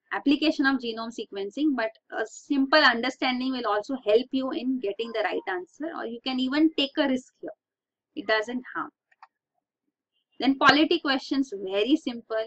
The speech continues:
Elections to Lok Sabha. Who can elect,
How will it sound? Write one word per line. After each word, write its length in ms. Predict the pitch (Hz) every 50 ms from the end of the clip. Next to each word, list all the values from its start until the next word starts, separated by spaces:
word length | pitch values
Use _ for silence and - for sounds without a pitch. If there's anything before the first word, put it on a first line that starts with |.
| - -
Elections 600 | 208 202 202 202 - - 233 226 233 - - _
to 140 | - 233 220 202
Lok 240 | 349 381 427 427 427 - -
Sabha. 220 | 440 - - - - - _ _ _ _ _
Who 140 | - 233 240 -
can 160 | 262 240 233 226
elect, 280 | 220 208 202 190 -